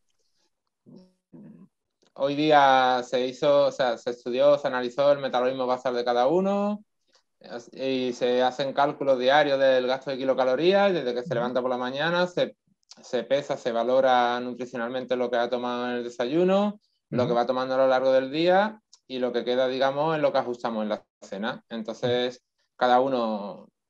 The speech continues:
Speaker 1: o sea, nosotros tenemos valoración nutricional, pues lo que te decía, si tenemos pasta, arroz y demás, necesito X gramos, me falta para complementar el día, digamos, X gramos de hidratos, pues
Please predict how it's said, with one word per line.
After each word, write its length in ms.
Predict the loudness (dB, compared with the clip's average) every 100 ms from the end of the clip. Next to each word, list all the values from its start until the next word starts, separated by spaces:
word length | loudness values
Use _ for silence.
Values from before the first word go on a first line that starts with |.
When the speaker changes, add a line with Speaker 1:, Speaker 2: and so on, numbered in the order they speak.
| -8
Speaker 1:
o 0 |
sea, 440 | -4 -4 -4 -10
nosotros 480 | -14 -16 -10 -6 -4
tenemos 260 | -4 -4 0
valoración 400 | 0 -2 -6 -8
nutricional, 440 | -8 -8 -6 -4
pues 140 | -4 -4
lo 80 |
que 60 | -4
te 80 | -4
decía, 340 | -6 -4 -6
si 80 | -6
tenemos 300 | -8 -8 -6
pasta, 380 | -2 -2 0 -2
arroz 360 | 0 2 2 2
y 40 |
demás, 260 | 0 -2 -4
necesito 460 | -6 -10 -2 0
X 240 | 0 -2 -4
gramos, 360 | -2 -2 -4
me 200 | -4 -6
falta 340 | -4 -4 -2 -2
para 140 | -2
complementar 420 | -2 -4 -4 -4
el 60 | -4
día, 160 | -2 -4
digamos, 320 | -2 -2 -4
X 180 | -4 -2
gramos 260 | -2 0
de 60 | -2
hidratos, 380 | 0 0 -2 -6
pues 320 | -4 -2 -2